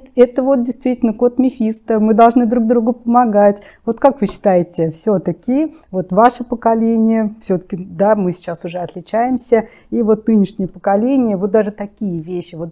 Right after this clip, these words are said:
б-, списывание — это взаимопомощь или просто где-то вот дать слабину?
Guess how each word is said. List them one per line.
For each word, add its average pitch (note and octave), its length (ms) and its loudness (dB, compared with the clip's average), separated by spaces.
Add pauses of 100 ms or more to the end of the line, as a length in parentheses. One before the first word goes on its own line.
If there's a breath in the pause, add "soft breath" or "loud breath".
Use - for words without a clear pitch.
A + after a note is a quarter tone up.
б-, G#3 380 -2
списывание — G#3 640 -4
это A3 100 -4
взаимопомощь B3 920 -2
или C4+ 180 -2
просто A#3 340 -4
где-то E3+ 360 -8
вот D#3 160 -12
дать E3 180 -12
слабину? D3+ 480 -10